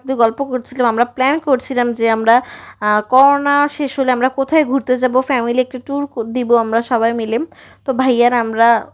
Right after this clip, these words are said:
প্ল্যান করছিলাম, আমি আর ভাইয়া মিলে দুজন আমরা কোথায় যাব। আসলে শামীম ভাই থাকলে পুরো ঘরটাই মনে হয় যেন একটা মজার সৃষ্টি হয়ে ওঠে। মানে,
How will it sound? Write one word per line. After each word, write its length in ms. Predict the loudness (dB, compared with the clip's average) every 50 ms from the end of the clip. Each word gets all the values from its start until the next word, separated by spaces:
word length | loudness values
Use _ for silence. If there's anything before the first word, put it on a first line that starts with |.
| _ _ _
প্ল্যান 240 | -6 -4 -4 -4 -4
করছিলাম, 460 | -6 -6 -6 -6 -6 -4 -4 -2 -2
আমি 240 | -2 -2 -2 -2 0 0
আর 100 | 0 0
ভাইয়া 320 | 2 2 2 2 2 2 2
মিলে 240 | 2 0 0 0 -2 -2 -4 -8 _ _ _ _ _ _ _ _ _ _ _ _ _ _ _ -14
দুজন 380 | -10 -6 -6 -4 -4 -2 -2 0
আমরা 180 | 2 2 0
কোথায় 340 | 0 -2 -4 -2 0 0 2
যাব। 380 | 2 2 2 2 0 -2 -2 -2 -4 -12 -20 -20 -16 -8
আসলে 380 | -6 -6 -4 -4 -4 -2 -2 0
শামীম 400 | 0 0 0 0 0 0 0 4
ভাই 140 | 4 4 4 2 -2 _ _ _ _ _ _ -8
থাকলে 360 | -6 -6 -6 -4 -2 -2 -2
পুরো 300 | -2 -2 -2 2 2 2
ঘরটাই 580 | 0 0 -2 2 2 2 2 0 _ -4 -2 -2
মনে 220 | 0 0 -2 -2
হয় 180 | -2 -2 0 0
যেন 120 | 0 -2
একটা 180 | -2 -4 -4 -4
মজার 400 | -2 0 -2 0 2 2 2 2 0 -4 -10 -8
সৃষ্টি 340 | -6 -6 -6 -6 _ -4 0
হয়ে 180 | 2 4 4 2
ওঠে। 240 | 2 0 -2 -2
মানে, 180 | -2 -2 -2